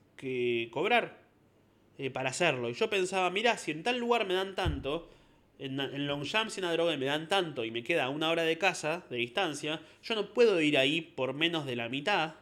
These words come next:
por, no puedo ir ahí por lo mismo, porque ir ahí me, me representan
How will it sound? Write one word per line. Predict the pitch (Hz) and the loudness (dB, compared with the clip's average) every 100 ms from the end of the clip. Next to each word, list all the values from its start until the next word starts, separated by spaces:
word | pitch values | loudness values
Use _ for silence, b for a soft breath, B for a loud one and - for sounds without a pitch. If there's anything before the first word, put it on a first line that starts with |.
| - _ - | -20 _ -2
por, | 135 123 123 | -2 -2 -2
no | 165 | 4
puedo | 240 202 | 6 6
ir | 151 | 6
ahí | 147 | 4
por | 151 139 | 2 0
lo | 143 | 0
mismo, | 220 190 175 | 0 0 -2
porque | 151 131 127 | -4 -4 -6
ir | - 220 | -2 2
ahí | 202 202 | 2 2
me, | 202 180 | 0 -2
me | - 143 | -2 -4
representan | 135 139 139 175 151 120 104 | -2 -4 -4 -4 -4 -6 -10